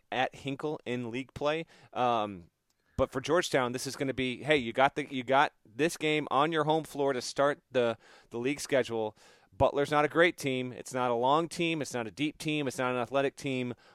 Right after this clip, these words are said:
What can you do since you, you know, puffed up your record and, uh, did good things for a team around the non-con? Okay, now league is play is gonna start. What are you gonna be able to show us? And then Xavier goes to Marquette. Xavier is a much better team than Marquette, but Marquette's got an interesting challenge here. I mean, they've got the home floor.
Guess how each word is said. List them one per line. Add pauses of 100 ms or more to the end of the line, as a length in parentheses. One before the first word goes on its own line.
What
can
you
do
since
you, (180)
you
know, (160)
puffed
up
your
record (320)
and,
uh,
did
good
things
for
a
team
around
the
non-con?
Okay,
now
league
is
play
is
gonna
start. (340)
What
are
you
gonna
be
able
to
show
us?
And
then
Xavier
goes
to
Marquette.
Xavier
is
a
much
better
team
than
Marquette, (380)
but
Marquette's
got
an
interesting
challenge
here.
I
mean,
they've
got
the
home
floor.